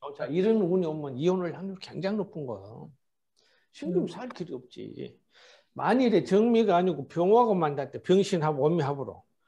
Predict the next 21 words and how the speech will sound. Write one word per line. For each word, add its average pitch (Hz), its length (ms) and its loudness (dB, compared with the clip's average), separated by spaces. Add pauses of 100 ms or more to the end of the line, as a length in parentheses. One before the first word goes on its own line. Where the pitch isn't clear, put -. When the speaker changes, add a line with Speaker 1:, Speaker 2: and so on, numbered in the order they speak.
(420)
Speaker 1:
병신합, 226 600 6
오미합인데 196 580 2
병화도 233 760 4
오월에 214 420 6
병화는 190 400 -2
열이라고 175 420 0
그랬죠. 135 400 -8 (760)
Speaker 2:
네. 147 280 0 (600)
Speaker 1:
근데 262 200 0
신금이 269 440 2
이렇게 247 300 0
되면 180 200 -2
또 - 180 -4
견뎌 240 380 0
못 175 200 0
견뎌. 151 240 2
이것도 208 300 6
화에 196 380 0
강한데. 147 520 -4 (1600)
못 294 160 4
견디잖아요. 139 720 0